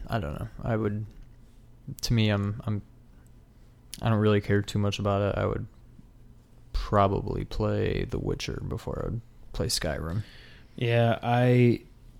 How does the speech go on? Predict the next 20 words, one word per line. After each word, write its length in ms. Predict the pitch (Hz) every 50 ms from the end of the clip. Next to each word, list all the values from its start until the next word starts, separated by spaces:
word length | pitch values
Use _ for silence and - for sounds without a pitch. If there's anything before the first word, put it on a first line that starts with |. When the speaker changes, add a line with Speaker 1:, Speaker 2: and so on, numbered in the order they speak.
| - - - - - - - - - - - - - - - - - - - - - - - - - - - - - - - - - - - - - - - - - - - - - -
Speaker 2:
I 40 | 123
mean, 140 | 123 120
I 80 | 117 113
don't 180 | 117 127 131 127
have 140 | 123 117
a 60 | 117 110
P 260 | - - 113 104 98
C, 240 | - - 95 92 92
so 280 | - - 98 95 85
Skyrim 460 | - - - - - 113 113 113 107
is 100 | 107 104 -
one 100 | 107 104
of 60 | 101
those 200 | 98 92 90 -
things 240 | - 95 95 92 80
that 140 | 80 - -
completely 460 | - 90 87 - - 104 80 85 95
passed 360 | 87 - 101 98 92 - -
me 100 | - -
by. 340 | - - 80 78 80 87